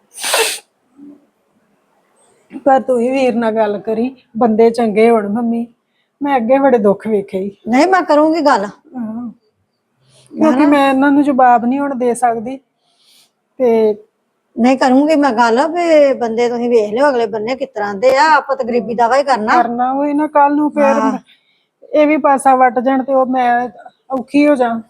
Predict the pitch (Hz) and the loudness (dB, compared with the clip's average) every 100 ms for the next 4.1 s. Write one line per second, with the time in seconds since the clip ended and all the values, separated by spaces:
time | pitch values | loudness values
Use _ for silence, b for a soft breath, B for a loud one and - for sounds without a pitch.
0 | _ - 262 262 262 254 240 247 240 254 | _ -6 -2 0 2 2 2 2 0 -2
1 | 262 285 302 285 294 - 311 285 226 233 | -4 0 0 -2 -6 -4 -2 -2 -2 -4
2 | 262 240 240 220 254 339 349 339 339 320 | -4 -2 0 2 2 2 2 2 2 2
3 | 294 247 214 262 330 311 320 339 339 320 | 0 -2 -2 0 0 0 0 0 -2 0